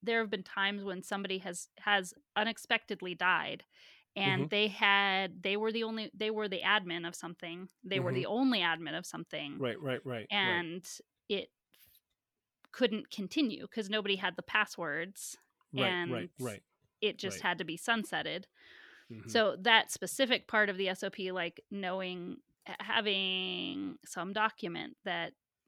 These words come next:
Speaker 1: your next of kin has access to.
Speaker 2: Right, right,
Speaker 1: Uh,
Speaker 2: right.
Speaker 1: what are the passwords? <laughs> You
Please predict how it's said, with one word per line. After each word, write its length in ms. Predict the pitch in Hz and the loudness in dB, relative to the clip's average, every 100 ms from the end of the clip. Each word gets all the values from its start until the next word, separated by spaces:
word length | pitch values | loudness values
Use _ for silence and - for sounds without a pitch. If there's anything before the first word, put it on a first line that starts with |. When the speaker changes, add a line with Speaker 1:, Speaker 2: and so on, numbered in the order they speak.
| _ | _
Speaker 1:
your 200 | 196 185 | -6 -4
next 280 | 185 196 - | -2 -2 -4
of 120 | 185 | -10
kin 340 | - 214 190 190 | -6 -4 -4 -2
has 200 | 196 180 | -2 2
access 540 | 202 226 - 180 - - | 6 6 4 -4 -4 -8
to. 400 | 180 151 - - _ _ _ - | -6 -6 -8 -10 _ _ _ -8
Speaker 2:
Right, 220 | 131 117 - | -4 -4 -6
right, 200 | 135 117 | -6 -4
Speaker 1:
Uh, 40 | 180 | -4
Speaker 2:
right. 180 | 127 185 | -2 2
Speaker 1:
what 180 | 214 | 2
are 160 | 202 196 | 4 2
the 80 | 190 | 0
passwords? 760 | - 202 - 190 175 - - - | 2 2 2 -6 -6 -2 -2 -4
<laughs> 40 | - - - - | -8 -12 -14 -8
You 80 | - | 0